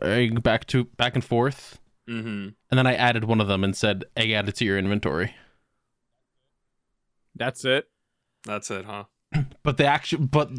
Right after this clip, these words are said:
Speaker 1: I, it came to mind because I had just watched a Deltarune video
Speaker 2: Mm-hmm.
Speaker 1: where they show, like, the, the secret room with the tree in it, and he talked to a guy behind it, and he gives you an egg,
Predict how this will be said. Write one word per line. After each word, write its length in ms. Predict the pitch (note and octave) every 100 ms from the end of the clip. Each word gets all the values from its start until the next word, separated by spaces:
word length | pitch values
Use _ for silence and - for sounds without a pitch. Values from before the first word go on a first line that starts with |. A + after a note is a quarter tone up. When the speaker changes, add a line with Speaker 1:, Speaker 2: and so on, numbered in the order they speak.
| - - -
Speaker 1:
I, 100 | D3+
it 140 | E3 -
came 220 | F3 F3+
to 120 | E3
mind 580 | C#3+ F3 F#3+ A#2+ A2 - - _ _ _ B2
because 500 | C3+ C3+ - G#3+ E3
I 120 | C#3+
had 160 | C#3 A#2+
just 320 | C#3+ D3 -
watched 320 | D3 D3 -
a 60 | A#2+
Deltarune 580 | D3+ F#3 F#3 D3 B2+ A2+
video 540 | G#2+ G#2 F#2+ F#2 G#2+ - _ _ _ -
Speaker 2:
Mm-hmm. 420 | A2 G#2+ F2 G#2 G#2+ _ _ _ -
Speaker 1:
where 160 | C#3 C#3+
they 140 | D3
show, 260 | - D#3 D3
like, 240 | C#3 C3+
the, 360 | C3+ C3 B2 - _ _ _ -
the 80 | C3+
secret 400 | - C#3+ E3+ D#3+
room 180 | D3+
with 140 | F3 C3+
the 80 | C#3
tree 420 | - C3 B2+ C#3+
in 80 | F3+
it, 240 | A3 - _ _ _ -
and 80 | C#3
he 60 |
talked 260 | C3 E3 -
to 100 | D3
a 40 | C3+
guy 220 | C3+ D#3
behind 320 | C3+ B2 A2+
it, 80 | -
and 100 | B2
he 60 | B2
gives 300 | C3+ B2 B2
you 100 | B2
an 80 |
egg, 400 | C3+ D#3+ G#2+ -